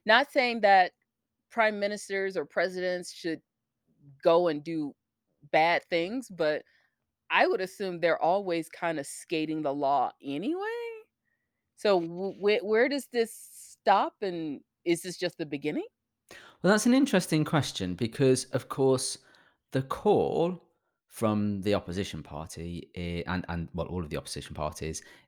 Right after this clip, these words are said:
Speaker 2: is that, that, you know, he should, he should go, as, as should Rishi Sunak,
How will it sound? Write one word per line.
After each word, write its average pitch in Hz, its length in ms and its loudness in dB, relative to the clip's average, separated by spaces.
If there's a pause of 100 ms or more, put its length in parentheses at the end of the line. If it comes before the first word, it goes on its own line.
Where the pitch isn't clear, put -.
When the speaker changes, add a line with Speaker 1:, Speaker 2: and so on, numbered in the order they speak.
Speaker 2:
is 90 240 -2
that, 87 320 -4 (1000)
that, - 240 -4
you 95 120 -4
know, 85 60 -4
he 107 160 -2
should, 90 280 0 (100)
he 98 140 -2
should 85 220 -6
go, - 360 -8
as, 90 280 -2 (100)
as 92 160 -2
should 82 380 -2 (560)
Rishi 92 240 -2
Sunak, 90 580 0